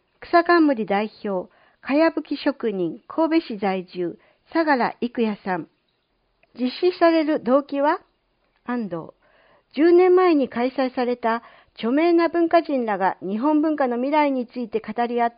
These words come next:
たエンジンゼロワンオープンカレッジイン高知の影響が大きいです。映画零点五ミリのロケがきっかけで高知に移住して六年、黒潮から得た南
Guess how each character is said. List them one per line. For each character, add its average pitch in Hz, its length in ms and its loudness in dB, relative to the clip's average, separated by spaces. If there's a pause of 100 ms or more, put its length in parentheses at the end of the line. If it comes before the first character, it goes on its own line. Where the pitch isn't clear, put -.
た 190 220 -2 (420)
エ 302 120 6
ン 302 140 4
ジ 220 160 -6
ン 185 80 -6
ゼ 208 140 -2
ロ 269 160 2
ワ 269 140 4
ン 202 180 -6
オ 262 140 4
ー - 20 -16
プ 339 140 -2
ン 339 80 2
カ 330 140 0
レ 320 100 2
ッ 214 160 -6
ジ 208 120 -10
イ 262 160 -2
ン 294 80 -2
高 302 240 0
知 - 160 -12
の 202 140 -4
影 214 240 -6
響 226 180 0
が 208 200 0
大 196 160 -4
き 277 180 -10
い 233 40 -8
で 196 160 -4
す。 - 40 -20 (840)
映 285 180 4
画 277 160 2
零 320 240 2
点 285 220 -2
五 294 100 2
ミ 302 180 2
リ 262 140 -4
の 226 140 -4
ロ 262 120 0
ケ 269 140 -6
が 226 140 -2
き - 140 -20
っ - 20 -20
か 226 180 -10
け 226 140 -4
で 220 240 -2 (320)
高 269 200 4
知 208 180 -8
に 185 220 -2
移 165 60 -8
住 233 220 -2
し - 80 -10
て 220 120 0
六 185 300 -4
年、 233 260 -2 (560)
黒 302 260 2
潮 330 280 -2
か 311 120 0
ら 311 160 2
得 311 100 -2
た 269 200 2 (240)
南 262 280 0